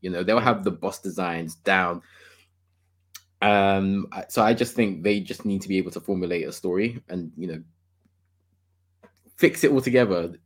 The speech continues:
Speaker 1: It, I think they've got an amazing puzzle. They just need to put the pieces in the right place. I, I feel that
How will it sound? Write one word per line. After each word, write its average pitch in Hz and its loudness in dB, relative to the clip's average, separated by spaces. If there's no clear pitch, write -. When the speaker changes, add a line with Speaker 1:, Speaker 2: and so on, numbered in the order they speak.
Speaker 1:
It, 107 -4
I 113 4
think 131 0
they've 123 2
got 120 2
an 113 2
amazing 104 0
puzzle. 92 -4
They 87 -6
just 87 -8
need 85 -10
to 82 -10
put 87 -6
the 90 -10
pieces - -10
in 87 -10
the 82 -8
right 82 -6
place. 135 4
I, 92 -2
I 90 -12
feel 110 4
that 92 0